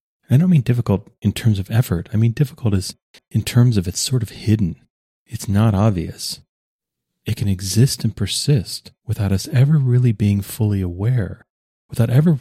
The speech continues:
really acknowledging that there's even a problem. And that's the idea of resolving internal conflicts.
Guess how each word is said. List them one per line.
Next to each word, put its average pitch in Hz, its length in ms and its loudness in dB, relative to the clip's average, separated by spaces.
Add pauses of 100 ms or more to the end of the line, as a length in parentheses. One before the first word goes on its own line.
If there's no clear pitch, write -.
really 147 180 4
acknowledging 110 580 0
that 95 80 -6
there's - 220 -4
even 120 240 2
a 98 60 -4
problem. 147 520 -4 (520)
And 139 100 2
that's - 140 0
the 165 120 2
idea 143 300 2
of 113 100 -2
resolving 107 720 0
internal 113 540 0
conflicts. - 680 -6